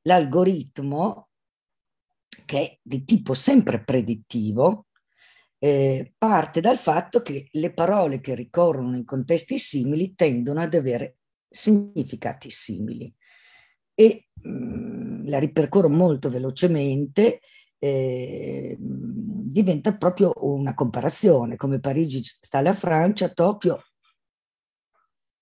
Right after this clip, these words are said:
l'algoritmo deve, eh, come dire, predire una variabile nascosta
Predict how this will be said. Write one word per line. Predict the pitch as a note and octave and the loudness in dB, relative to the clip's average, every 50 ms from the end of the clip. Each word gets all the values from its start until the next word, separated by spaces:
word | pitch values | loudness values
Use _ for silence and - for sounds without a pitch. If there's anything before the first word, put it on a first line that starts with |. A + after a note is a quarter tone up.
| _ _ _ _ _ _ - | _ _ _ _ _ _ -8
l'algoritmo | - D3 D3 C#3+ F3+ G3+ E3+ D3+ - F3+ F#3 F3+ | -6 -6 -2 0 0 0 0 0 0 -2 -2 0
deve, | C3+ C#3 C3 B2 C3 B2 - | -2 -2 -4 -4 -6 -8 -8
eh, | - - B2+ A2 - | -10 -12 -12 -12 -8
come | - C3+ D3 D3 | -4 -2 0 2
dire, | C#3 C#3+ D3 C#3 C#3 C3+ C#3 - | 4 4 4 4 2 0 -2 0
predire | - F#3+ F#3+ G#3+ A3 F#3+ E3 E3 D#3 D3+ D#3 D#3+ E3 F3+ G3 G3 - - - - _ _ _ _ _ - | 2 6 6 8 8 6 6 4 4 4 4 6 6 6 4 4 0 -4 -12 -20 _ _ _ _ _ -8
una | - D3+ D#3 D3 C#3+ | -4 -2 0 0 0
variabile | C3 D3 C#3+ D3 C#3+ C#3 C#3 C#3 B2+ B2 C3+ | 0 0 0 0 0 0 0 0 -2 -2 -2
nascosta | C#3 E3+ A#3 - - - - A#2 - - - - - - E3+ F3+ - - | 0 0 -2 -2 -4 -4 -6 -6 -6 -8 -12 -14 -4 0 0 0 0 -4